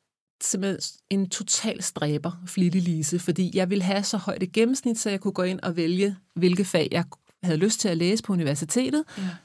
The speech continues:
Speaker 1: uden at skulle... Jeg var jo ikke til fjumre over alt det der, vel?
Speaker 2: Nej,
Speaker 1: Altså,
Speaker 2: selvfølgelig ikke.
Speaker 1: ah, nej.
Speaker 2: Det er jo min
Speaker 1: <laughs> Ikke
Speaker 2: treårssøn heller
Speaker 1: spilde tiden,
Speaker 2: ikke.
Speaker 1: vel?
Speaker 2: <laughs> Nej.
Speaker 1: Ah, nej, vi går direkte, ikke?
Speaker 2: Ja.
Speaker 1: Så jeg havde virkelig lagt mig i scenen, og jeg havde været mega flittig, og så den første eksa-, så jeg var meget investeret i det der med at være,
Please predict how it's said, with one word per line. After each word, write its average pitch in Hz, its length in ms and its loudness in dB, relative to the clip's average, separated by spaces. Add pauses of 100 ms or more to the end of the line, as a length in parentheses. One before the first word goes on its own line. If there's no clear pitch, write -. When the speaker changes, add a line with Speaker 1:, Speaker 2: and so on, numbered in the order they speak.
(320)
Speaker 1:
uden 233 280 6
at 190 140 2
skulle... 180 360 0
Jeg 131 160 4
var 156 100 2
jo - 80 -2
ikke 120 120 -4
til 151 140 -4
fjumre 139 400 0
over - 320 0
alt - 140 -4
det 143 80 0
der, - 160 -2
vel? 139 120 2
Speaker 2:
Nej, 156 200 2
Speaker 1:
Altså, 135 200 2
Speaker 2:
selvfølgelig 165 240 0
ikke. 156 120 4
Speaker 1:
ah, 135 100 12
nej. 107 200 6 (140)
Speaker 2:
Det - 580 10
er 254 100 8
jo 196 60 2
min 226 100 12
Speaker 1:
<laughs> - 0 -
Ikke 190 180 8
Speaker 2:
treårssøn 190 360 8
heller 190 200 8
Speaker 1:
spilde 202 240 8
tiden, 220 140 10
Speaker 2:
ikke. 220 120 8
Speaker 1:
vel? 226 140 10
Speaker 2:
<laughs> 196 200 0
Nej. 220 100 12
Speaker 1:
Ah, 196 160 12 (140)
nej, 180 100 10
vi 185 140 6
går 190 140 8
direkte, 214 640 10
ikke? 220 140 8
Speaker 2:
Ja. 175 160 4 (260)
Speaker 1:
Så 220 140 6
jeg 214 200 8
havde 240 220 4
virkelig 254 300 4
lagt 196 200 4
mig 185 100 0
i 185 40 2
scenen, 196 400 2
og 185 140 4
jeg 175 160 4
havde 175 200 2
været 170 240 0
mega 220 400 2
flittig, 190 460 -2
og 190 80 -2
så 220 120 0
den 220 120 -2
første 220 440 0
eksa-, - 300 -4
så - 140 2
jeg 196 160 2
var 208 60 4
meget 196 240 2
investeret 214 640 0
i - 20 4
det 196 160 0
der 175 120 2
med 190 120 0
at 180 140 0
være, 170 260 0